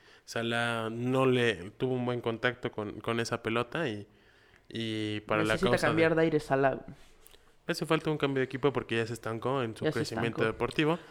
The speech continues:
Speaker 2: Casi le pasó a la Roma, en la Roma se estancó, se fue a Liverpool.
Speaker 1: Creció.
Speaker 2: Pum, creció y ya creo otra vez se volvió a estancar.
Speaker 1: Ujú.
Speaker 2: Y pues el otro partido que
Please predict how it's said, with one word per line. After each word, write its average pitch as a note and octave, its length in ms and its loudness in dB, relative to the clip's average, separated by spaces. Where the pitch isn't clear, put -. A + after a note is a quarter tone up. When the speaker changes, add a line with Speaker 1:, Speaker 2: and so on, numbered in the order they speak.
Speaker 2:
Casi - 280 -8
le D3+ 180 0
pasó - 240 0
a - 20 4
la D3+ 200 2
Roma, F3+ 340 6
en E3+ 80 4
la C#3 80 8
Roma E3+ 240 4
se D#3 120 -4
estancó, C#3+ 460 0
se F3 140 -6
fue D#3+ 180 -2
a - 20 0
Liverpool. G3+ 600 -4
Speaker 1:
Creció. B2 460 0
Speaker 2:
Pum, C#3 120 -16
creció D3 380 2
y F#3+ 160 2
ya D3+ 180 2
creo D3+ 140 2
otra D3 160 2
vez D3 140 2
se D#3 100 -2
volvió C#3 220 2
a - 20 2
estancar. D3+ 500 -2
Speaker 1:
Ujú. C#3+ 280 0
Speaker 2:
Y D#3 140 4
pues D#3+ 300 2
el E3+ 100 6
otro B3+ 220 4
partido G#3+ 500 6
que D#3+ 280 4